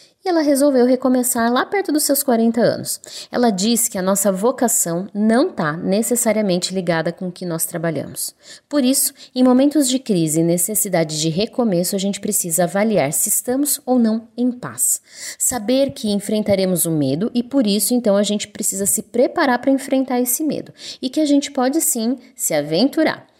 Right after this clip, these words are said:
Mas isso também exige de nós avaliação e preparação. Então, os três primeiros pontos de partida são: primeiro, pense e avalie no que você é bom ou boa.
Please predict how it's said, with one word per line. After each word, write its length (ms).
Mas 500
isso 320
também 500
exige 340
de 140
nós 380
avaliação 840
e 80
preparação. 600
Então, 460
os 120
três 320
primeiros 480
pontos 320
de 120
partida 520
são: 360
primeiro, 360
pense 360
e 40
avalie 480
no 140
que 200
você 360
é 100
bom 540
ou 160
boa. 380